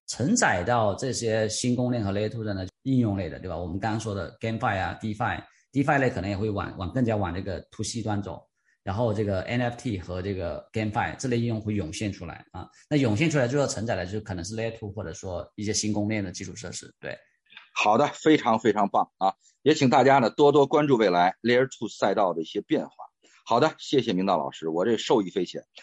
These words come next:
Speaker 2: 我们现在进入到了第二部分啊，这个些问题我觉得都是有一些数据化的。首先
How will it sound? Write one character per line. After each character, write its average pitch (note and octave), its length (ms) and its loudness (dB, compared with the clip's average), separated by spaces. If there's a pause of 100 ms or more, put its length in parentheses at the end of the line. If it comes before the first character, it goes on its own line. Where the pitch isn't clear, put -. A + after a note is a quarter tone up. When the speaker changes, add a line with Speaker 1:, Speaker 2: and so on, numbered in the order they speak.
(160)
Speaker 2:
我 A2 80 4
们 C3 100 8
现 D#3 120 8
在 C#3 80 8
进 C3+ 180 2
入 C3 80 4
到 B2+ 180 6
了 F#2+ 120 4
第 C3+ 220 -6
二 F#3 280 2
部 F#2+ 140 -6
分 - 160 -20 (260)
啊， F#2 140 0
这 E3 160 0
个 C3 80 -2
些 C#3+ 160 4
问 C3+ 160 4
题 A2 320 -6 (180)
我 F#2+ 120 0
觉 A#2+ 120 4
得 B2+ 100 6
都 B2+ 200 4
是 A#2+ 100 -4
有 F2+ 80 4
一 - 20 0
些 A#2 140 -2
数 C3+ 220 -2
据 F2+ 80 -4
化 E2+ 260 2
的。 - 100 -10 (260)
首 A2+ 140 0
先 D#3+ 280 2